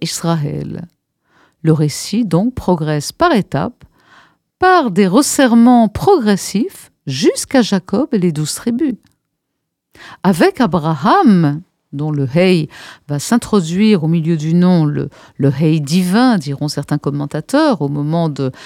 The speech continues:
l'alliance contractée en Genèse dix-sept entre Dieu et Abraham.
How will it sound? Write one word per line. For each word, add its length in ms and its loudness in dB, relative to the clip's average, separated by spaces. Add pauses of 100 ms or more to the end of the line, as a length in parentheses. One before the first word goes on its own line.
(160)
l'alliance 640 2
contractée 640 -4
en 140 0
Genèse 340 -2
dix-sept 480 -6
entre 240 -6
Dieu 260 -8
et 100 -6
Abraham. 680 -6